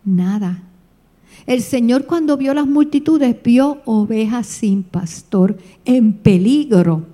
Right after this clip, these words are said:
de muerte. Por eso el Señor decidió, por compasión,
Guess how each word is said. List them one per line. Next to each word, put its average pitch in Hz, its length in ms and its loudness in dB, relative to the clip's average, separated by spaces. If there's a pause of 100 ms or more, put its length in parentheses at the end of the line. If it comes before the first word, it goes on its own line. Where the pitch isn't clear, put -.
(120)
de 175 160 0
muerte. 170 540 0 (580)
Por 214 160 -2
eso 220 160 0
el 226 80 0
Señor 269 560 0 (200)
decidió, 233 680 -2 (1040)
por 226 260 -2
compasión, 226 840 -4